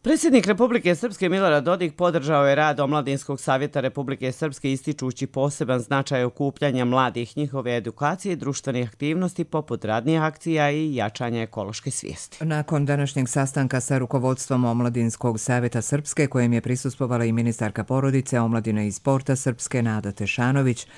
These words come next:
Speaker 2: Dodik je naglasio da ovaj savjet okuplja veliki broj organizacija koje međusobno sarađuju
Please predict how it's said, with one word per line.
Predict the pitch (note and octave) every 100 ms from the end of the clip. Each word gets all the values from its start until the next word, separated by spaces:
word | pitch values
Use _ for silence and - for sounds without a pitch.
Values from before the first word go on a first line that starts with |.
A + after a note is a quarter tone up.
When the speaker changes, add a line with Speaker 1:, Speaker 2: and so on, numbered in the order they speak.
| - -
Speaker 2:
Dodik | D3 F3+ G#3 F3
je |
naglasio | C#3 B2 C3 D3 D3+
da | A#2 A2
ovaj | D3
savjet | C3 B2+ B2+ C#3+ A#2+
okuplja | A2+ C3+ B2
veliki | A#2 B2+ A2+ A2
broj | A#2+ A#2
organizacija | G#2+ G2+ G#2 G2+ A2+ C3 - C#3
koje | C3+ B2+
međusobno | A#2 A#2+ - A#2 A2+
sarađuju | - A2 B2+ D3 D3